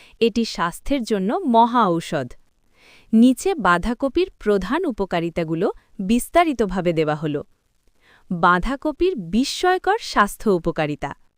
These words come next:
এক, হজম শক্তি ও অন্ত্রের স্বাস্থ্য। বাঁধাকপি ফাইবারে ঠাসা, এটি কোষ্ঠকাঠিন্য দূর করে এবং হজম প্রক্রিয়াকে উন্নত করে। এছাড়া বাঁধাকপির রস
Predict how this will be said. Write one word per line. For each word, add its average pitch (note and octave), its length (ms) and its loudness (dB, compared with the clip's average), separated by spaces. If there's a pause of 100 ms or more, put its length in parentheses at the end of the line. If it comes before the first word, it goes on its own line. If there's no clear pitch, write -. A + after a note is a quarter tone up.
(520)
এক, G#3 220 0 (480)
হজম G#3 420 2
শক্তি B3 420 -2 (160)
ও D#4+ 60 0 (140)
অন্ত্রের B3+ 460 2
স্বাস্থ্য। - 440 -8 (760)
বাঁধাকপি A3 720 4
ফাইবারে A3 600 2
ঠাসা, E3 380 -6 (500)
এটি G3+ 300 2
কোষ্ঠকাঠিন্য C4+ 880 -2
দূর F#3 220 0
করে D#3+ 260 0 (360)
এবং A#3+ 280 4
হজম G3+ 460 0
প্রক্রিয়াকে F#3+ 600 0
উন্নত G#3+ 400 2
করে। D3 280 -4 (600)
এছাড়া E4+ 440 2
বাঁধাকপির A#3+ 760 0
রস E3+ 280 2